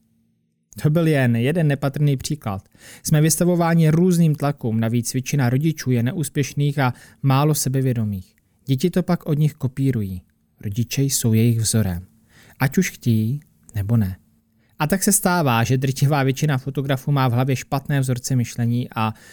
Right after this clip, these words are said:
zatímco svůj neúspěch svalují na nekvalitní techniku, velkou konkurenci, nedostatek času či nedostatek znalostí, problém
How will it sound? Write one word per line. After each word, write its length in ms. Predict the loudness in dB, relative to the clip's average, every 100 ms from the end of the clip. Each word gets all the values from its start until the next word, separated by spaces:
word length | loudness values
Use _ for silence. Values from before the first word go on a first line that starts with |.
| -12 -4
zatímco 420 | 0 0 2 0
svůj 260 | 0 2
neúspěch 520 | 2 0 -2 0 -2 0
svalují 380 | 0 2 2
na 140 | 2 2
nekvalitní 640 | 0 -2 0 -2 0 -2
techniku, 640 | -2 -2 -2 -2 -2 -4 -4 -10 -20 -6
velkou 360 | -2 0 0 0
konkurenci, 680 | 2 0 2 2 2 2
nedostatek 520 | 2 0 0 -2 -2 -2
času 300 | -2 0 -2
či 140 | 0
nedostatek 480 | 0 0 -2 -2 0
znalostí, 680 | 0 0 -4 -4 -4 -4 -8
problém 580 | -6 -2 -2 -2 -4